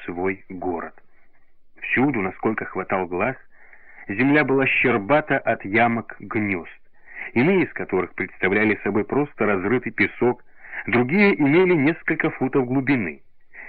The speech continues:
Эти маленькие кратеры делали местность похожей на участок поверхности Луны, рассматриваемый в мощный телескоп. Между кратерами сновали в перевалку пингвины. Такого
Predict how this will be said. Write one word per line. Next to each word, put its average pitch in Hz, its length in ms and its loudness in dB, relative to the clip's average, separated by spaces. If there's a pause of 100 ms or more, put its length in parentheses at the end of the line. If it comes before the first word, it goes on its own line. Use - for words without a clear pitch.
(180)
Эти 98 560 0
маленькие 98 760 2
кратеры 107 640 -4 (480)
делали 151 360 6
местность 147 480 0
похожей 135 440 2
на 131 100 4
участок - 520 -2
поверхности 123 640 0
Луны, 131 420 0 (280)
рассматриваемый 131 1120 2
в 98 80 -6
мощный 101 560 -4
телескоп. - 600 -6 (560)
Между 90 400 -2
кратерами 87 760 -4 (480)
сновали 123 420 0
в - 120 -10
перевалку 98 760 0 (180)
пингвины. 87 640 -8 (1000)
Такого 87 560 -6